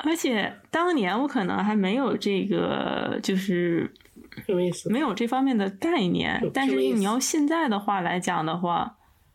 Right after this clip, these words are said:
Speaker 1: 就是这个电影里充斥着老白男的优越感。
Speaker 2: 啊，啊，啊，啊。
Speaker 1: <laughs> 而且不自知的那种感觉。
Speaker 2: 那，
Speaker 1: 嗯。
Speaker 2: 那，嗯，但有些，
Speaker 1: 还得是美国的。
Speaker 2: 但有些，
Speaker 1: 嗯。
Speaker 2: 嗯，有些导演拍的有些电影，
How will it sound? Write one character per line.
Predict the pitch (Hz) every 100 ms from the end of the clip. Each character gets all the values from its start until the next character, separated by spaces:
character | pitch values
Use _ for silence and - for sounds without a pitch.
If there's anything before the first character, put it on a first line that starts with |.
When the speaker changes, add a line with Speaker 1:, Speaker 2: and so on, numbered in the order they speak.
| _ -
Speaker 1:
就 | - 311
是 | 311
这 | 285 320
个 | 302
电 | 311 302
影 |
里 | 294
充 | 190 - - 294 285
斥 | - 269 208
着 | 180 170 165 - - -
老 | 202 190
白 | - 170
男 | 233 170 175
的 | 214
优 | 220
越 | 202 220
感。 | 185
Speaker 2:
啊， | 185 175 165
啊， | 165 170 165
啊， | 170 170
啊。 | 160 185 196 185 - _
Speaker 1:
<laughs> | - 262 254
而 | 226
且 | 247
不 | 190 202
自 | 208 254
知 | 247 254
的 |
那 | 214 170
种 | 160
感 | 156 -
觉。 | - 427 -
Speaker 2:
那， | - 294
Speaker 1:
嗯。 | 160 202
Speaker 2:
那， | 277 247 - -
嗯， | 214 180 180 -
但 | 302 302
有 | 208 185
些， | - 220
Speaker 1:
还 |
得 | 190
是 | 180 170
美 | 180 165
国 | - -
的。 | - 208
Speaker 2:
但 | -
有 | 226 190
些， | - 202
Speaker 1:
嗯。 | 185 190 185 175 175
Speaker 2:
嗯， | 185 - - - - -
有 | 202
些 | 202 403
导 | 240 180
演 | 247 220 180
拍 | -
的 | 294
有 | 254 160
些 | - 214
电 | 254 220
影， | 185